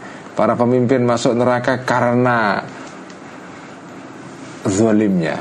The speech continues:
bil jawri. Orang pedagang masuk neraka karena khianat, bil khianati, karena, bil khianati, karena kekhia-, kekhianatan, karena khianat. Wa ahlur rustaki, dan, eh, orang-orang yang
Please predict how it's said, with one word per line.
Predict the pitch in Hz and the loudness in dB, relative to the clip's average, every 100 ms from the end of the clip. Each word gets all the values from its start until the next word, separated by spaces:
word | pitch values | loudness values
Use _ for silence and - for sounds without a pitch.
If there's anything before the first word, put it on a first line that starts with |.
| - | -2
bil | 101 98 | 2 2
jawri. | 160 170 156 78 - 90 - - - - - | 0 -2 -2 -2 -6 -8 -14 -16 -16 -14 -2
Orang | 98 104 110 104 | 2 2 2 2
pedagang | 98 95 95 92 104 | 0 2 2 2 2
masuk | 98 110 98 | 2 2 2
neraka | 101 95 110 | 2 2 0
karena | 110 107 101 101 | 0 0 2 0
khianat, | - 101 98 87 82 78 - - | 0 2 2 2 0 -2 -4 -2
bil | 92 87 | 0 0
khianati, | 95 85 85 | -2 0 0
karena, | 101 90 87 | 0 0 0
bil | - 113 95 | 2 2 2
khianati, | - 98 95 90 113 | 0 2 2 0 0
karena | 92 92 | 0 0
kekhia-, | 92 90 - 87 87 - | -2 -2 0 0 0 -2
kekhianatan, | 98 - 98 85 87 80 - - 87 - - - - - - | -4 0 0 2 0 -2 -4 -6 -8 -12 -12 -12 -12 -12 -6
karena | 90 85 - | -2 -2 -2
khianat. | 85 78 76 76 - - - - - - - | 0 0 0 -4 -8 -12 -12 -10 -10 -4 2
Wa | 156 208 | 2 4
ahlur | 214 208 196 | 2 4 2
rustaki, | 208 - 233 220 - 127 | 2 2 2 2 2 2
dan, | 127 160 185 135 135 190 - - - - - - - - - | 2 2 2 2 2 2 -2 -10 -12 -12 -12 -14 -14 -14 -2
eh, | 139 151 156 156 156 156 156 - 139 | 2 4 2 2 2 2 2 2 2
orang-orang | 156 160 165 165 165 151 160 151 170 196 196 | 2 4 2 2 2 2 2 2 2 2 2
yang | 180 156 165 180 190 196 | 4 4 2 2 2 0